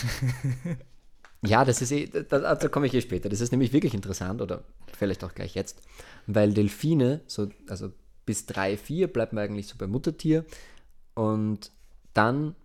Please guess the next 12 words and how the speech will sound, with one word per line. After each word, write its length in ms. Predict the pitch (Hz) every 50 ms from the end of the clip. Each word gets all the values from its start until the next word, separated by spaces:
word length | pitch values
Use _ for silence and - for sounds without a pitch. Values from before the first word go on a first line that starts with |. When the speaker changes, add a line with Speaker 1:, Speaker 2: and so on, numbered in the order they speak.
| _ -
Speaker 2:
bis 200 | - 107 - -
zum 120 | - 113 104
Alter 200 | 101 95 - 101
von 160 | - 104 92
zehn 240 | - - 120 139 139
Jahren 180 | 117 113 120
sucht 320 | 120 - - 139 - - -
man 80 | 131 117
sich 340 | - - 120 117 - - -
eigentlich 340 | 101 107 117 113 104 -
gleichaltrige 720 | - 104 95 98 104 - - 92 92 87 - - 95 98 92
Freunde. 500 | - - - 80 80 80 80 76 71